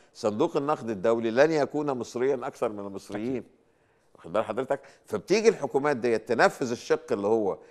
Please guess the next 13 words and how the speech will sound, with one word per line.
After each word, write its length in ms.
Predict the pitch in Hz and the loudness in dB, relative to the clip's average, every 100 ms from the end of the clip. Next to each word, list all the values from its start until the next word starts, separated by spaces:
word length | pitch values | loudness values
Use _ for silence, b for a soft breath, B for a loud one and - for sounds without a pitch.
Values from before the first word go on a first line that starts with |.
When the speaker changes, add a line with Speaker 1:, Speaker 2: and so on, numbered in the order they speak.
| b b _ _ _ _ - | b b _ _ _ _ 2
Speaker 1:
ضد 220 | 104 160 | 4 4
الشعب، 420 | 135 - 147 151 127 - _ | 2 2 2 2 -2 -16 _
اللي 160 | 90 95 | -6 -2
هو 160 | 110 113 | 2 2
ي-، 40 | 104 98 95 | 0 -4 -8
يسبب 480 | - 143 131 123 | 2 2 4 -2
معاناة 320 | 104 101 113 131 | -2 -4 -2 -4
الشعب، 320 | 113 - 123 - B B | -6 -2 -2 -4 B B
ولا 360 | 85 127 180 175 | 4 8 10 8
تنفذ 500 | - 147 175 - 117 | 6 2 2 -2 -4
الشق 360 | 113 160 - | -2 -2 -2
الآخر 400 | 123 117 147 123 | -2 -2 -2 -2
الهام. 340 | 110 113 135 | -2 -2 -4